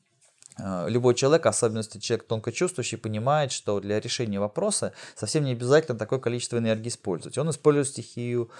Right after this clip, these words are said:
воздуха, то есть движи-, э, стихию легкости. И с, с помощью стихии легкости вы также, также можете двигаться и меняться.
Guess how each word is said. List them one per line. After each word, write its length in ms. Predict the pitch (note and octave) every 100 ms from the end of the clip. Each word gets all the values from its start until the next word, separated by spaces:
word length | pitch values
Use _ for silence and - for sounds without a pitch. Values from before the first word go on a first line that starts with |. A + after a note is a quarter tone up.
| -
воздуха, 500 | G#2+ C3+ G2+ F#2+ -
то 100 | -
есть 140 | F2+ -
движи-, 400 | G#2 A#2+ A2+ G2
э, 180 | C2 G2+
стихию 360 | - A#2+ C3
легкости. 640 | B2+ B2 - - - - - _ - - -
И 60 |
с, 240 | A2 - - -
с 200 | - B2
помощью 420 | - C3 B2 A2+ A2+
стихии 320 | A2+ A#2+ C3+
легкости 400 | G3 G3+ D#3+ B2
вы 100 | C3
также, 340 | C#3 A#2+ G#2+
также 300 | - A#2+ G#2+
можете 300 | A2+ A2+ - A2
двигаться 460 | D3 E3+ D3+ -
и 60 | B2
меняться. 640 | B2+ B2+ G2 E2 - -